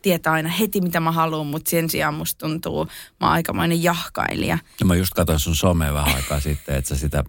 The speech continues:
Speaker 2: siellä kipuilit, että sitä jahkailua.
Speaker 1: Niin, no se on mistä tää uusi biisikin vähän
Speaker 2: Niin.
Speaker 1: puhuu jotenkin, että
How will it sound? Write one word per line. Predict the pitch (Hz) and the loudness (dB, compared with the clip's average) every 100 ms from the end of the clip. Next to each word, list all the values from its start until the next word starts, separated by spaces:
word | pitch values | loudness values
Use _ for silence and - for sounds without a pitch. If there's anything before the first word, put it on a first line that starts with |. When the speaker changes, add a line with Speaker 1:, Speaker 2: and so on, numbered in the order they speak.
| - | -2
Speaker 2:
siellä | 85 76 71 - - | 0 2 0 -6 0
kipuilit, | 82 80 76 76 - | 2 4 2 0 -4
että | - | -4
sitä | 85 78 | 0 2
jahkailua. | 78 80 76 76 69 60 64 - | 4 2 0 0 2 2 -2 2
Speaker 1:
Niin, | 339 359 339 320 330 - - | 2 2 0 -2 -4 -6 0
no | 330 | 0
se | 320 | 2
on | 302 240 | 0 0
mistä | 254 - | -6 -4
tää | 247 226 | -2 0
uusi | 247 220 | -2 -4
biisikin | - 190 175 160 | -4 -4 -4 -4
vähän | 156 180 160 | -4 -4 0
Speaker 2:
Niin. | 104 104 98 | 2 4 2
Speaker 1:
puhuu | 202 190 160 | -2 -4 -4
jotenkin, | 139 156 160 151 160 151 | -2 -2 -4 -6 -4 -4
että | 175 - 170 | -6 -2 -2